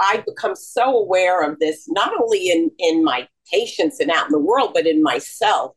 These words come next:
is that women are constantly saying, "I'm sorry." If someone bumps into them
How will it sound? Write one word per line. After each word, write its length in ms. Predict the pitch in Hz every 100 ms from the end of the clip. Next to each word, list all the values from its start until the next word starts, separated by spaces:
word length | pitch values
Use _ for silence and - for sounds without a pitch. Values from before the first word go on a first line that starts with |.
| -
is 140 | 180
that 200 | 190 156 165
women 400 | 185 220 254 254 -
are 160 | 165 - - - -
constantly 760 | 277 294 277 - 240 220 190 185
saying, 480 | - 180 165 151
"I'm 160 | 135 147
sorry." 680 | 139 160 113 107 95 - _ _ _ _ _ _ _ _ _ _ _ _ _ _ _ _ _ _ -
If 140 | 233 226
someone 440 | - 277 285 302
bumps 320 | 285 233 226 -
into 400 | 294 - 294 220
them 400 | 240 220 151 139